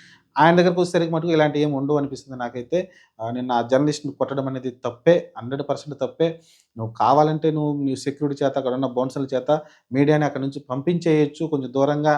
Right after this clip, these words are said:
ఆయన ఇంటి హౌస్ నుంచి కొంచెం కనీసం ఒక హండ్రెడ్ మీటర్స్, టూ హండ్రెడ్ మీటర్స్ దూరంలో పెట్టొచ్చు. ఆడేదైనా బ్యారికేడ్స్ పెట్టి అక్కడ అయితే అక్కడ మీడియా అక్కడనే ఉంచేటట్టు చేసుకోవచ్చు. అలాంటిదేం చేయకుండా నువ్వు మీడియా దగ్గరకే వచ్చి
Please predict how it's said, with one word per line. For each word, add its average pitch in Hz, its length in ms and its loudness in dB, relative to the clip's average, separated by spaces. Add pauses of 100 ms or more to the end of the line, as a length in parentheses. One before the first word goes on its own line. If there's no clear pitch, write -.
ఆయన 123 240 -6
ఇంటి 139 180 -2
హౌస్ 143 220 0
నుంచి 143 220 -6
కొంచెం 135 240 -8
కనీసం 143 340 -2
ఒక 143 160 -2
హండ్రెడ్ 131 280 0
మీటర్స్, 139 320 -4
టూ 139 140 -10
హండ్రెడ్ 127 220 -8
మీటర్స్ 135 180 -8
దూరంలో 151 260 -4
పెట్టొచ్చు. 156 500 -2 (360)
ఆడేదైనా 135 340 2
బ్యారికేడ్స్ 147 480 2
పెట్టి 151 240 -2
అక్కడ 143 200 -4
అయితే 139 180 -2
అక్కడ 143 180 -2
మీడియా 139 300 2
అక్కడనే 143 300 -2
ఉంచేటట్టు 135 500 -8
చేసుకోవచ్చు. 160 600 -2 (500)
అలాంటిదేం 170 360 4
చేయకుండా 170 480 2
నువ్వు 160 240 -2
మీడియా 156 280 4
దగ్గరకే 156 440 2
వచ్చి 143 380 -2